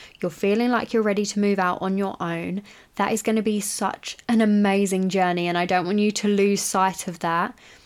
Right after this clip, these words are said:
just because you have a boyfriend who's sort of trying to steer you to move in with him straight away. You know, because I think this is, once you've had the discussion and that conversation and been open with each other about where you feel like you're at,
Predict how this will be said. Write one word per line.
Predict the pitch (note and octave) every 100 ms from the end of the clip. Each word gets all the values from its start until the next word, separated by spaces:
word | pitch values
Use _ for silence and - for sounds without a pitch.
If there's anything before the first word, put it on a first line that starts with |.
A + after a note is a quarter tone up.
| _ _ _
just | - G3 -
because | - G3+ -
you | F#3+
have | F#3+
a | F3+
boyfriend | F3+ F3 F#3 F3 E3
who's | F3+
sort | - F3 E3+
of | E3 -
trying | - F3+
to | F3 E3+ E3+
steer | - - F#3 F3
you | E3+ F3
to | - F3
move | E3+ E3+
in | E3+
with | E3+ E3
him | E3+ E3+
straight | - E3 -
away. | E3+ - - _ _ _ _ _ - _ - _ _
You | E3
know, | E3+
because | E3+ -
I | F3+
think | - G3
this | F#3+ F#3+
is, | G3 F3 - _ _ -
once | F#3+ F#3+ -
you've | A#3+
had | - A3
the | -
discussion | - - F3+ E3 - F3 G3+ C#4+ - - - - _ -
and | F#3+
that | F3+ F3+
conversation | - F#3+ F3 E3+ E3+ E3+ - G3
and | F3+
been | F3 F3
open | F3 F3 F3 G#3+
with | G#3+ A3
each | A3+ -
other | G#3+ A3 A3+
about | - D#3 E3+ -
where | F3+ E3+
you | E3+ E3+
feel | - F3 E3+
like | E3+ - -
you're | F3 -
at, | - G#3+